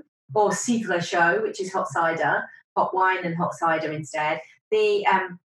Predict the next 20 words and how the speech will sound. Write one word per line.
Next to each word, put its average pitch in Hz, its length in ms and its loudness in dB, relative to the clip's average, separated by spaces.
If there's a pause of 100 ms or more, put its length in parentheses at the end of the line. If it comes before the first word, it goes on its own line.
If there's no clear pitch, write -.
(120)
Spätzle, 202 720 -2
you 208 60 -2
know, 190 200 0
the 180 60 -2
German, 190 720 0
um, 170 540 0 (500)
the 185 100 -2
German 202 440 2
noodles 190 420 0
that - 160 -4
we 160 120 -2
like, 147 340 0
that - 120 -8
usually 175 280 -4
come 175 160 -6
in 165 180 -4 (140)
with 180 240 -4
cheese 185 420 -2
and 160 140 -6
things, 151 420 -4